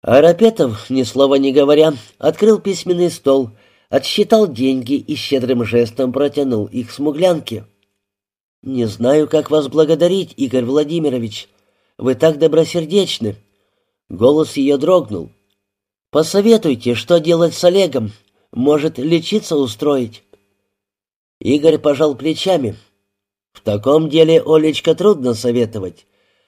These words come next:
Ты сама врач, прекрасно знаешь, что лечение от алкоголя — крайняя мера. Успех стопроцентно зависит от самого лечащегося, от его силы воли, от его желания раз и навсегда покончить с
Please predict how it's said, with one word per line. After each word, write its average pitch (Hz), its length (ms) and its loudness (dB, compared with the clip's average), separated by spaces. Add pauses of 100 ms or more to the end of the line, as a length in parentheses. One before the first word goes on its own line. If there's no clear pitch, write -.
(140)
Ты 220 160 4
сама 214 360 2
врач, 131 540 -2
прекрасно 123 600 -2
знаешь, 143 540 -2 (160)
что - 180 -6
лечение 170 480 -2
от - 180 -8
алкоголя — 123 680 0 (120)
крайняя 135 560 0
мера. 110 380 -2 (720)
Успех 147 480 -2
стопроцентно 151 800 -2
зависит 147 560 -4
от 139 120 -6
самого 147 340 0
лечащегося, 113 880 -4 (240)
от 110 200 -6
его 120 240 0
силы 135 360 -2
воли, 143 420 -2 (300)
от 101 220 -10
его 123 240 2
желания 123 540 0
раз 131 240 2
и 127 100 -8
навсегда 131 480 -2
покончить 147 600 -4
с - 140 -16